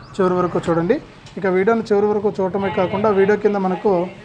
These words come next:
లైక్ బటన్ ఉంది, తప్పకుండా లైక్ చేసేయండి. అలాగే తెలిసిన వాళ్ళందరికీ కూడా షేర్ చేయండి. ఇలాంటి అప్‌డేట్స్ అన్నీ కూడా అందరికంటే ముందుగానే తెలుసుకోవడానికి ఇప్పుడే మన ఛానల్ని సబ్స్క్రైబ్ చేసుకుని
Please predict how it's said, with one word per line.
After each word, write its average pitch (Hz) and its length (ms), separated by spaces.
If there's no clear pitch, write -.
లైక్ 185 240
బటన్ 190 280
ఉంది, 208 120
తప్పకుండా 185 600
లైక్ 185 280
చేసేయండి. 190 420
అలాగే 196 260
తెలిసిన 185 360
వాళ్ళందరికీ 185 500
కూడా 190 200
షేర్ 180 280
చేయండి. 185 300
ఇలాంటి 214 340
అప్‌డేట్స్ 208 360
అన్నీ 196 140
కూడా 190 200
అందరికంటే 196 440
ముందుగానే 190 380
తెలుసుకోవడానికి 180 680
ఇప్పుడే 190 180
మన 180 220
ఛానల్ని 190 220
సబ్స్క్రైబ్ 180 480
చేసుకుని 170 440